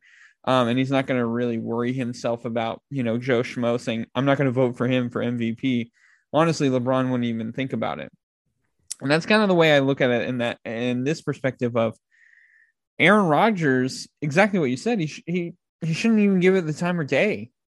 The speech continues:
Like, it shouldn't be a thing, you know, um, it,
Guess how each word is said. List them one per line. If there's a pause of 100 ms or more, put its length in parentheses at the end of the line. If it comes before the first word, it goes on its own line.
(120)
Like,
it
shouldn't
be
a
thing, (480)
you
know,
um, (1400)
it,